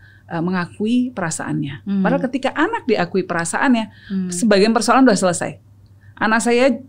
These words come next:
Speaker 1: jatuh misalnya gitu ya, eh, saya akan katakan, "Aduh, pasti sakit ya. Kamu pasti
Speaker 2: Hmm.
Speaker 1: kaget ya.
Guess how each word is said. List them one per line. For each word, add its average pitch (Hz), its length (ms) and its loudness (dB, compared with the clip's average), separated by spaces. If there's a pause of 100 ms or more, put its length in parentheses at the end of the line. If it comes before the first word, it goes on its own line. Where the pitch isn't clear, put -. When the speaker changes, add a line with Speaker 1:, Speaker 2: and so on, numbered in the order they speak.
Speaker 1:
jatuh 208 480 4
misalnya 196 680 0
gitu 185 220 -2
ya, 233 300 0 (540)
eh, 160 480 -2
saya 214 200 -4
akan 254 160 0
katakan, 226 380 -4
"Aduh, 247 340 -2
pasti - 260 -6
sakit 247 360 -6
ya. 254 240 -4 (320)
Kamu - 180 2
pasti 175 240 0
Speaker 2:
Hmm. 165 80 -2
Speaker 1:
kaget 165 320 -2
ya. 220 160 -2